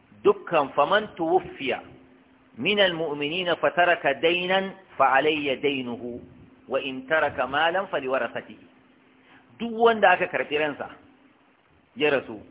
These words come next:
sai ya zama ana bin sa bashi, to ni zan biya bashin. Bashin yana kaina. Sai manzon sama sai ya biya. Wanda ko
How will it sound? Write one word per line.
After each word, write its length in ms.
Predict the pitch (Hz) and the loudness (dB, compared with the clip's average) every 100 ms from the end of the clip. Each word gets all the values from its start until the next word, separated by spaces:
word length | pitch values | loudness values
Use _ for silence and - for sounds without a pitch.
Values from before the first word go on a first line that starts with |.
| - _ _ _ _ _ _ - | -20 _ _ _ _ _ _ -6
sai 140 | 165 | -2
ya 80 | 175 | 0
zama 200 | 180 180 | 0 0
ana 240 | 185 190 160 | 0 2 0
bin 200 | 165 160 | -2 -6
sa 100 | 143 | -2
bashi, 340 | 143 151 147 131 | 0 0 -2 -10
to 140 | 139 | -8
ni 280 | 135 170 185 | -6 -4 -2
zan 160 | 196 160 | 0 0
biya 160 | 131 120 | -2 -2
bashin. 280 | 123 120 - - - _ _ - | -2 -6 -10 -20 -20 _ _ 2
Bashin 300 | 151 156 135 | 2 2 -4
yana 200 | 127 110 | -4 -6
kaina. 220 | 110 98 - - _ _ _ _ _ _ _ _ | -8 -16 -20 -20 _ _ _ _ _ _ _ _
Sai 60 | 143 | -6
manzon 260 | 139 139 139 | -2 -2 0
sama 200 | 135 120 | -2 -2
sai 140 | 120 | -4
ya 40 | 101 | -10
biya. 200 | - - - _ _ _ - | -14 -20 -20 _ _ _ -4
Wanda 440 | 143 220 240 233 | 2 2 2 0
ko 300 | - 156 123 | 0 -4 -6